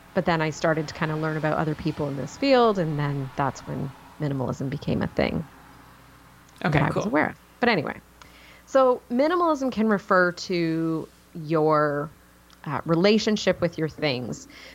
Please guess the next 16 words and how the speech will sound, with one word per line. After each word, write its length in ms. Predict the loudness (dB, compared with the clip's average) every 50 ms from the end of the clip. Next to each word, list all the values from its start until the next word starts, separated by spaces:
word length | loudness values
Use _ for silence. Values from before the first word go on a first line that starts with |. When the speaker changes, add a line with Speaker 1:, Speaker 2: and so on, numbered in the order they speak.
| -6 0
Speaker 1:
And 100 | 2 2
it's 160 | 4 4 2
really 340 | 4 4 6 6 6 6 6
this 320 | 6 4 4 2 -2 -16 -20 -18 -12
whole 160 | -4 -2 -2 0
thing 240 | 0 -2 -2 0
about 260 | 2 2 2 2 0 0
having 280 | 0 0 0 0 0
this 160 | -2 -4 -4
intentional 840 | -6 -6 -8 -6 -6 -8 -4 0 0 0 0 0 0 0 0 0 0 0
lifestyle. 800 | 0 0 0 0 -2 -4 -4 -2 0 0 0 0 -2 -4 -6 -10 -16 -18 -18 -18 -18 -20 -20 -4 0
But 120 | 2 2
it, 140 | 2 2 0 0
it 180 | 0 0 0 -2
can 200 | 0 0 2 2
be 280 | 2 2 2 2 0